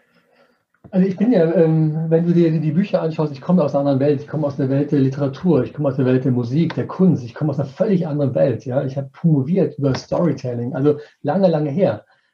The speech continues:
So, und dann bin ich reingerutscht damals vor zwanzig Jahren, habe die Financial Times Deutschland mitentwickelt, all das ist dann passiert.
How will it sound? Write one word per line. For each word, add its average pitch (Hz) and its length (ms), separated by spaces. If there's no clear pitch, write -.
So, - 340
und 139 220
dann 190 240
bin 180 100
ich - 180
reingerutscht 175 720
damals 165 460
vor 160 140
zwanzig 165 320
Jahren, 147 380
habe - 180
die 170 80
Financial 156 300
Times 156 340
Deutschland 170 340
mitentwickelt, 160 540
all 160 220
das 175 160
ist - 100
dann 151 140
passiert. 139 480